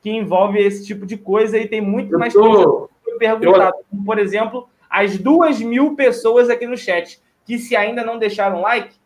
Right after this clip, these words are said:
Speaker 1: deixa o like lá. Tamo junto.
Speaker 2: Eu
Speaker 1: Fala aí.
Speaker 2: tô procurando também uma outra pesquisa que teve hoje, também com base no Datafolha, achei, que eu queria ver até o final aqui do, da lista, ó,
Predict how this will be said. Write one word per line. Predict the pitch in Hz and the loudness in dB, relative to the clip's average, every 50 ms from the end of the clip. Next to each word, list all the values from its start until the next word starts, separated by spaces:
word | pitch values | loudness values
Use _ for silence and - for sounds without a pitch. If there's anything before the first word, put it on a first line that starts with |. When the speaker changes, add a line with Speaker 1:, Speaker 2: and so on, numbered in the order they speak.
| _ _ _ _ | _ _ _ _
Speaker 1:
deixa | - 160 180 190 190 190 | -10 -6 -6 -6 -6 -4
o | 208 | -4
like | 196 190 196 196 196 | -2 -2 -2 -4 -4
lá. | 202 170 147 135 | -6 -6 -6 -6
Tamo | 131 - 156 175 202 190 | -8 -12 -12 -10 -10 -10
junto. | 180 156 143 127 127 _ _ _ _ _ _ _ _ _ _ _ _ _ _ _ - | -10 -10 -14 -18 -20 _ _ _ _ _ _ _ _ _ _ _ _ _ _ _ -4
Speaker 2:
Eu | 147 160 180 | 0 2 2
Speaker 1:
Fala | 185 - 175 | 4 4 2
aí. | 170 | 4
Speaker 2:
tô | 202 214 | 4 2
procurando | 214 233 226 - - 202 196 196 196 196 185 185 | 2 2 0 0 2 4 4 4 4 2 2 2
também | 185 180 190 202 | 2 2 2 2
uma | 214 214 196 | 2 2 4
outra | 185 190 214 262 254 254 247 | 6 6 6 6 4 2 0
pesquisa | - 226 208 - - - 196 190 185 | 2 2 2 2 0 -2 0 0 0
que | 185 | 0
teve | - - 185 180 180 165 | 2 4 4 4 6 6
hoje, | 165 185 202 185 170 - - | 4 6 8 6 6 4 2
também | 156 156 160 170 175 175 | 0 0 2 0 -2 -2
com | - 160 151 | -2 -2 2
base | 156 165 180 180 180 180 - - - _ _ _ _ _ _ _ _ | 4 6 6 6 6 4 0 -6 -12 _ _ _ _ _ _ _ _
no | 160 160 160 | -4 0 4
Datafolha, | 180 185 185 190 180 180 - - 170 160 165 170 | 6 6 6 6 4 2 2 2 4 6 6 6
achei, | 165 165 - 156 147 135 - - - - - _ _ _ _ | 4 4 2 2 2 2 0 -4 -14 -20 -20 _ _ _ _
que | - 185 | 4 4
eu | 180 | 4
queria | 180 190 180 185 208 208 185 | 6 6 4 6 6 4 4
ver | 175 175 190 | 6 6 4
até | 190 185 190 196 | 4 6 6 4
o | 208 | 4
final | 208 - 240 190 175 175 175 170 156 | 4 4 2 2 4 6 6 6 4
aqui | - - 170 | 4 0 -2
do, | 156 151 151 143 131 123 120 - - | 0 2 2 2 2 2 -2 -2 0
da | 143 147 | 2 2
lista, | 139 139 175 208 202 - - 156 | 4 4 4 4 2 2 4 4
ó, | 120 110 - - - - | 4 4 2 0 -4 -14